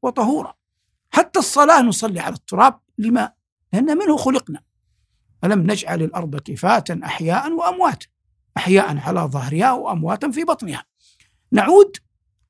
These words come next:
للعوالم التي ذكرناها. خلق الله آدم،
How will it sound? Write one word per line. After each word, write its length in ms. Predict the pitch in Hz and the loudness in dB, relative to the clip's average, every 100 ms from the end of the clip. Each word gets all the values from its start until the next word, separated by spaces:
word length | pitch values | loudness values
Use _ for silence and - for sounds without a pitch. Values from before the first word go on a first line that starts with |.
| 185 | -2
للعوالم 760 | 226 226 - 160 202 262 233 | 0 0 -4 2 6 6 6
التي 220 | 214 180 165 | 2 -2 -6
ذكرناها. 500 | - - - - _ _ _ _ _ - | -16 -20 -20 -20 _ _ _ _ _ -2
خلق 300 | 311 320 - | 2 2 2
الله 340 | 175 165 139 | -6 -8 -10
آدم، 200 | - - | -16 -20